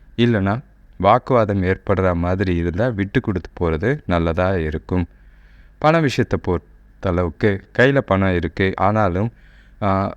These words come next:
சிலருக்கு பார்த்தீங்கன்னா, பயணத்தின் போது பண இழப்பு ஏற்படுறதுக்கு வாய்ப்பு இருக்கு. அதனால, பணத்தை கொஞ்சம் க-, கையாளும் போது கவனமா கையாளுறது அவசியமா இருக்கு. பார்த்து நடந்துக்குங்க. ஆரோக்கியத்தை பொறுத்தளவுக்கு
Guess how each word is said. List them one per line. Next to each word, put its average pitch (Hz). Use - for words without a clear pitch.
சிலருக்கு 139
பார்த்தீங்கன்னா, 95
பயணத்தின் 104
போது 87
பண 101
இழப்பு 95
ஏற்படுறதுக்கு -
வாய்ப்பு 82
இருக்கு. 92
அதனால, 92
பணத்தை 123
கொஞ்சம் 90
க-, 101
கையாளும் 113
போது 87
கவனமா 113
கையாளுறது 92
அவசியமா 90
இருக்கு. 87
பார்த்து 87
நடந்துக்குங்க. 80
ஆரோக்கியத்தை 139
பொறுத்தளவுக்கு 87